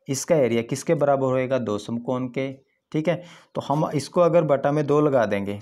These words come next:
तो हमारा एक क्या है, समकोण का एरिया निकल जाएगा, ठीक है।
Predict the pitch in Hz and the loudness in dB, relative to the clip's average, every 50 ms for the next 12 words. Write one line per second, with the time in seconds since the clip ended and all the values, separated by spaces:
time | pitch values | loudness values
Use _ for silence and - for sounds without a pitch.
0 | - - 127 117 117 113 117 120 131 - - 147 135 143 147 143 - - - 123 | -10 -8 -4 -2 0 0 0 0 -2 -2 -2 -2 -2 -2 -2 -4 -6 -4 0 0
1 | 113 107 107 123 127 - 127 120 117 120 - 110 107 104 104 - 107 101 101 110 | 2 2 0 -2 -2 -2 -4 -4 -4 -4 -6 -6 -6 -8 -8 -8 -8 -8 -8 -8
2 | 120 135 135 123 - 107 98 92 - - - - - - 110 113 - _ _ _ | -8 -8 -8 -8 -8 -8 -10 -8 -10 -12 -12 -12 -16 -18 -20 -20 -20 _ _ _
3 | _ _ _ _ _ _ _ _ _ _ _ _ _ _ _ _ - 160 170 202 | _ _ _ _ _ _ _ _ _ _ _ _ _ _ _ _ -6 -6 -4 -4
4 | 170 - | -6 -6